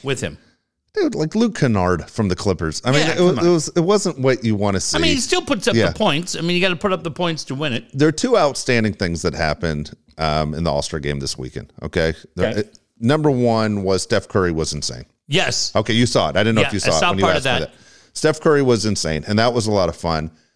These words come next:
Speaker 2: The halftime show was the best part,
Speaker 1: I've
Speaker 2: where
Speaker 1: got
Speaker 2: they
Speaker 1: that recorded.
Speaker 2: Okay, and they're gonna introduce all seventy-five guys, and so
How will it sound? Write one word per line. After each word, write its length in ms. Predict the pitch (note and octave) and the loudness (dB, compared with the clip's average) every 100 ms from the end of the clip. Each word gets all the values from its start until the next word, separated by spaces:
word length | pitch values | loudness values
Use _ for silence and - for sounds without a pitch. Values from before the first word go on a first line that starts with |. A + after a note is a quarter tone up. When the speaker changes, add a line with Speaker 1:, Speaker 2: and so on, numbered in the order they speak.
| _ - | _ -4
Speaker 2:
The 80 | |
halftime 560 | A#2+ D3+ D#3+ - B2 A2 | 0 2 0 0 0 0
show 160 | - G#2 | 2 2
was 160 | G2 | 2
the 80 | G2 | 0
best 300 | E2 D#2+ - | 0 0 -2
part, 340 | D2 D2 C2 _ | -2 -2 -4 _
Speaker 1:
I've 120 | C3 B2 | -4 0
Speaker 2:
where 80 | |
Speaker 1:
got 80 | D3+ | 0
Speaker 2:
they 60 | F#2+ | 2
Speaker 1:
that 200 | D3+ B2+ | 0 0
recorded. 380 | A#2+ - A2+ F2 | -4 0 0 0
Speaker 2:
Okay, 240 | E2 D#2+ D2 | -2 -2 -2
and 120 | G2+ | -2
they're 60 | A#2 | 0
gonna 120 | C#3+ | 0
introduce 380 | C3+ B2 A#2 A#2 | 0 -2 -2 0
all 140 | G#2 G2+ | 2 0
seventy-five 680 | - G#2 G#2 G#2 G2 G2 | 0 0 0 -2 0 0
guys, 440 | E2 D2+ D2+ D#2 - - | -2 -2 0 -2 -6 -8
and 340 | F2+ F#2 F#2 | -4 -2 -2
so 440 | - A2 G2+ G2+ | 2 4 4 2